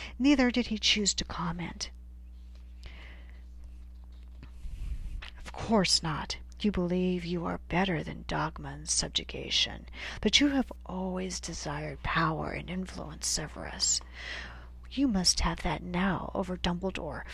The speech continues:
Does he pander to your every whim and seek your advice on even the most critical of matters? I presume he has been to you tonight to ask your opinion."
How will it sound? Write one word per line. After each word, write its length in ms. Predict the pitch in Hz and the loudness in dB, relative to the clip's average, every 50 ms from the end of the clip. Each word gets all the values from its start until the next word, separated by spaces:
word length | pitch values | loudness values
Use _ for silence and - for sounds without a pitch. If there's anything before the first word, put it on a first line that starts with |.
| - - - | -12 -4 2
Does 200 | - 226 214 - | 6 6 6 8
he 120 | - 269 262 | 6 6 4
pander 640 | - - - - 180 165 165 170 175 - 180 185 185 | 4 6 6 6 6 6 4 2 0 -2 -2 0 0
to 220 | - - - 202 | 0 0 0 0
your 260 | 196 185 190 196 - - | 0 0 0 0 -2 -2
every 280 | - 180 - - 185 190 | -4 -4 -2 0 0 0
whim 480 | 185 - - 175 180 160 151 165 180 180 - - - - - - | 0 0 -2 -2 -2 -2 -2 -2 -2 -4 -6 -6 -8 -8 -4 -2
and 200 | - 175 170 - | 0 0 2 4
seek 400 | - - - 240 226 - - - | 4 6 6 6 4 2 0 0
your 120 | 202 202 | 2 2
advice 600 | 190 180 175 - - 185 175 170 180 175 - - | 2 0 -2 -4 -2 0 2 2 4 6 4 4
on 100 | 160 160 | 4 2
even 240 | 175 180 165 165 165 | -2 -2 -4 -4 -4
the 100 | 160 156 | -4 -4
most 420 | 160 160 160 - - - - - | -4 0 0 2 2 2 0 -4
critical 540 | - - - 175 175 170 185 - - 180 175 | -4 -2 0 0 2 2 2 0 0 0 0
of 200 | 143 - - - | 0 -2 -6 -8
matters? 680 | 139 135 120 - - 160 160 170 190 202 202 - - - - - - - - - - - - - - - | -8 -6 -4 -2 -2 -2 -4 -4 -4 -4 -4 -4 -6 -6 -8 -12 -16 -16 -14 -14 -12 -10 -8 -8 -2 0
I 60 | 302 | 2
presume 440 | 302 - 262 214 185 196 208 214 202 | 6 8 8 8 8 8 8 6 6
he 100 | 175 190 | 6 4
has 160 | 185 170 165 | 4 2 2
been 180 | - 196 190 180 | 0 0 2 2
to 200 | - - - 190 | 2 2 2 2
you 60 | 185 | 0
tonight 540 | 180 - - 175 180 175 180 190 - - - | 0 -2 -2 -2 0 2 2 2 2 0 0
to 180 | - - - - | 0 0 0 0
ask 400 | - 156 165 160 - - - - | 0 2 4 4 4 4 2 0
your 120 | - - | -8 -10
opinion." 640 | - - - - - - - - - 123 139 - - | -8 -8 -8 -8 -6 -8 -10 -10 -8 -8 -8 -10 -12